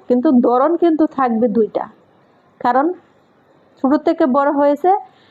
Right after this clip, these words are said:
আর বড় থেকেই কিন্তু বড়ই আছে। যদি তারা এক সময় গরিবও হয়ে যায়, ছোটও হয়ে যায়, তারপরও কিন্তু তাদের ধরনটা কিন্তু ঠিক থাকবে, কারণ তারা বংশ বরাবর বড়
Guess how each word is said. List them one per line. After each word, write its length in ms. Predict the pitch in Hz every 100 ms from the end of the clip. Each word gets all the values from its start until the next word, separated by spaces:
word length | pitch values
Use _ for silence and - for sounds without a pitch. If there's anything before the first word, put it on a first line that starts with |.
| _ - 214
আর 60 | 202 180
বড় 220 | 262 277 320 330 -
থেকেই 340 | 294 285 320 320
কিন্তু 220 | 330 311 359 220
বড়ই 280 | 240 233 220 190
আছে। 200 | 196 214 - _ _ _ _ _ _ _ _ _ _ - 254
যদি 160 | 269 370 254
তারা 220 | 254 269 294
এক 80 | - -
সময় 300 | 330 277 330 - _ _ _ _ _ 220 202
গরিবও 360 | 254 311 339 320
হয়ে 180 | 294 285 226
যায়, 140 | 233 330 -
ছোটও 400 | 262 262 359 320
হয়ে 180 | 277 262 226
যায়, 140 | 262 349 - _ _ 269
তারপরও 400 | 262 294 339 339 320
কিন্তু 200 | 285 302 302
তাদের 260 | 285 220 277 - 208
ধরনটা 380 | 233 247 277 311 311
কিন্তু 200 | 277 302 -
ঠিক 160 | 302 294 -
থাকবে, 300 | 233 196 180 214 - _ _ _ _ 240
কারণ 180 | 262 277
তারা 140 | 294 277 214
বংশ 240 | 226 233 285 269
বরাবর 340 | 269 269 294 254
বড় 140 | 247